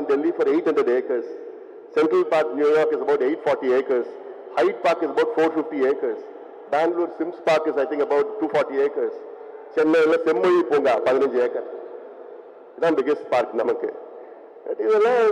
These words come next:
we need more. பாப்புலேஷன் தான் நினைச்சு பாருங்க. இடம் இல்ல அவங்களுக்கு. So the children spend a lot of time. Every city, successful city has Lot of parks and lots of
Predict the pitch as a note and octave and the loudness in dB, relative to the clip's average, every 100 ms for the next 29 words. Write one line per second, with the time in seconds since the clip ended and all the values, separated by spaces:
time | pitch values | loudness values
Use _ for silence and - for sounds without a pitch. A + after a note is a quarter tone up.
0 | G3 G#3 F#3+ G3+ B3+ A3+ F3+ E3 E3 C3 | 2 -2 0 0 0 -2 -2 2 2 0
1 | - - - - G3+ A#3+ A3+ A3 G3+ A3+ | -4 -12 -10 -4 -2 0 0 0 0 2
2 | F3 G3+ G#3 - C#3+ - - - - D3 | 2 0 -2 -2 -2 -4 -10 -14 -8 -6
3 | F3 C4 F#3+ D#3 A#2+ - A2+ A2+ A2 - | 0 2 4 2 0 -2 -4 -4 -6 -6
4 | - - - - C3+ C3+ B2+ C#3+ C3+ C#3 | -10 -12 -18 -8 -2 0 0 -2 0 2
5 | C3+ C3+ - - - C#3 B2+ B2+ C3+ C3 | 0 -4 -10 -16 -4 -2 0 0 0 0
6 | C3+ B2+ B2+ - - E3+ - B3+ F4 - | -2 0 -2 -8 -2 -2 -2 -2 -4 -4
7 | G3 G#3 F#3+ E3+ A3+ G#3+ G#3+ F3 - E3 | -6 -6 -4 -4 0 -2 0 -2 -2 0
8 | D3+ - - - - - A#2 C#3 A#3 A#3 | 0 -2 -8 -14 -14 -12 -8 -2 2 2
9 | D#3 A#2+ G#2 - - - - - C#3+ D3 | 0 -4 -6 -10 -16 -18 -16 -10 -6 -4
10 | F#3 G3 | -2 -4